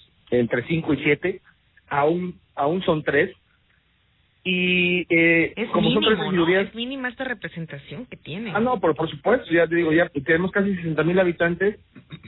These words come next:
Speaker 1: con credencial de Medellín, porque ya rebasamos los sesenta, por, porque hay mucho, mucho ciudadano flotante, le, le llamamos, ¿no? Que llegan a dormir nada más a, al municipio, que son de Veracruz, Boca del Río, sus credenciales, en la zona, pues,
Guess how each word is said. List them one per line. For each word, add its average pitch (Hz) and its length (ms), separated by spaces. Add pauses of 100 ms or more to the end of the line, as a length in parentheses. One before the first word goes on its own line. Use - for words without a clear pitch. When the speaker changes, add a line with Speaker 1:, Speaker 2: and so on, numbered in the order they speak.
(360)
Speaker 1:
con 170 200
credencial 139 420
de 151 60
Medellín, 175 400
porque 139 240
ya 151 240 (100)
rebasamos 160 580
los 156 160
sesenta, 170 420 (340)
por, 131 220 (180)
porque 139 200
hay 160 40
mucho, 151 640 (680)
mucho 165 260
ciudadano 165 360
flotante, 156 540
le, 143 220
le 139 180
llamamos, 131 400
¿no? 131 120
Que 127 180
llegan 143 240
a 139 40
dormir 131 340
nada 127 200
más 131 260
a, 113 240 (640)
al 127 180
municipio, 143 580
que 120 100
son 143 120
de 143 80
Veracruz, 139 400
Boca 131 200
del 127 80
Río, 147 140
sus - 120
credenciales, 160 720 (180)
en 123 380
la 123 80
zona, 139 340
pues, 127 140